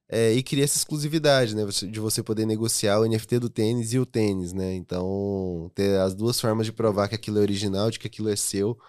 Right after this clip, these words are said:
E, pô, eu enxergo bastante valor nisso, porque, como eu falei antes, né? A, a parte de, de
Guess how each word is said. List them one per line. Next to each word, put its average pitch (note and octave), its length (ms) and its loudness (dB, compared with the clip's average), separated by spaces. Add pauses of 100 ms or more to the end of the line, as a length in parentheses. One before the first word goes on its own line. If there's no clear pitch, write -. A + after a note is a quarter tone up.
(520)
E, A2 1120 0
pô, A2+ 160 2
eu A#2 320 2
enxergo C3 400 2
bastante B2 320 0
valor A#2 300 4
nisso, G#2+ 260 -2
porque, G#2 760 0
como G#2+ 120 0
eu G2 40 0
falei G2+ 340 4
antes, F2+ 220 -2
né? F2+ 300 0
A, F#2 360 -2
a - 20 -2
parte G2+ 440 -2
de, F#2+ 640 -2 (1200)
de F2 1200 -2